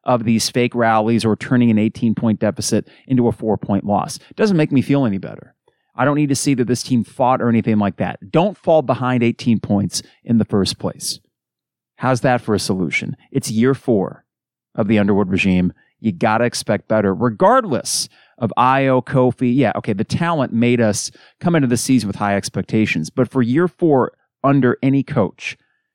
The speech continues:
you cannot be falling at home eighteen points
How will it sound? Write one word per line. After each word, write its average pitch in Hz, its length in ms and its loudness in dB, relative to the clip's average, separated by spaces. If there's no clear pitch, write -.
you 131 120 0
cannot 139 480 0
be 165 80 -2
falling 131 560 0
at 113 160 -4
home 95 420 0
eighteen 175 460 0
points 107 680 0